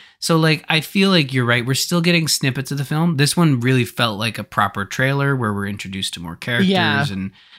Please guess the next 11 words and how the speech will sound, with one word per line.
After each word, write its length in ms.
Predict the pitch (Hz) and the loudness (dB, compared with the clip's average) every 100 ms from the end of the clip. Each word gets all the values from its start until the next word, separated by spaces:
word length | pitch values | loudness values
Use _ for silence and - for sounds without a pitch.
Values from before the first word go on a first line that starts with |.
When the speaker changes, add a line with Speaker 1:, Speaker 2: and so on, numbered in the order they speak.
| - | -14
Speaker 1:
and, 300 | 87 95 92 | -8 -6 -8
and 380 | - 92 90 85 _ _ _ - | -10 -10 -10 -12 _ _ _ -4
Peach 300 | 156 156 123 | -2 0 -2
is 160 | 95 - | -4 -2
awesome. 680 | 107 123 131 151 139 139 123 | 2 2 2 0 0 0 0
Like, 200 | 107 95 | -4 -4
she's 240 | - 123 | -6 -6
kicking 240 | - 143 247 | -4 -2 0
Speaker 2:
Peach 100 | 117 | 2
Speaker 1:
butt. 220 | 127 127 | 2 2
Speaker 2:
is 300 | 196 196 | 0 -2